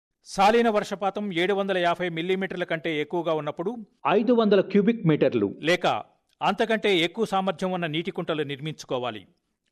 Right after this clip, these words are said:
అలాగే ఐదు వందల నుంచి ఏడు వందల యాభై మిల్లీమీటర్ల వర్షపాతం కురిసే ప్రాంతాలలో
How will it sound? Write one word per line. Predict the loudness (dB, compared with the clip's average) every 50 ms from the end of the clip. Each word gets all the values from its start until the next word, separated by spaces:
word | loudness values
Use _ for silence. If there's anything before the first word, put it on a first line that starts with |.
| -6
అలాగే | -4 -2 -2 -2 -2 -2 -4 -4 -6 -10 _ _ _ _ _ _ _ _ 0 4
ఐదు | 4 4 6 4
వందల | 4 4 2 2 0 0
నుంచి | 0 -2 -2 -4 -4 -6
ఏడు | -4 -2 0 0 0 0
వందల | 0 0 0 0 0
యాభై | 2 0 0 0 -2 -4
మిల్లీమీటర్ల | -4 -4 -4 -2 -2 -2 -2 -4 -4 -4 -4
వర్షపాతం | -4 -4 -4 -6 -6 -6 -4 -4 -4 -4 -6
కురిసే | -8 -8 -8 -6 -8 -6
ప్రాంతాలలో | -6 -6 -6 -6 -6 -6 -6 -4 -4 -4 -4 -6 -6